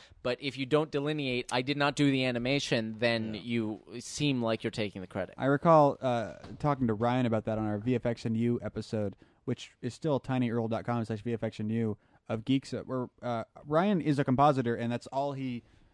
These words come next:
Speaker 3: that's not all he does, but that's all he says he does, right? And when you look at his reel, there's no, uh, you know,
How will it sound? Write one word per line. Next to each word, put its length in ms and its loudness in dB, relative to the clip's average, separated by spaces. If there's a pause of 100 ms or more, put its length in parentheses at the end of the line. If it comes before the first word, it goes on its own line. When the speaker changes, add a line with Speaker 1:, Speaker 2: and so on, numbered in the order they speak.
Speaker 3:
that's 140 -4
not 120 6
all 80 8
he 100 4
does, 240 8
but 100 -2
that's 140 -2
all 80 4
he 80 4
says 220 2
he 80 -4
does, 240 -12
right? 200 -2 (360)
And 160 2
when 100 4
you 80 6
look 120 2
at 40 0
his 100 0
reel, 360 2 (180)
there's 160 -2
no, 440 4 (280)
uh, 540 2 (260)
you 80 -6
know, 240 -4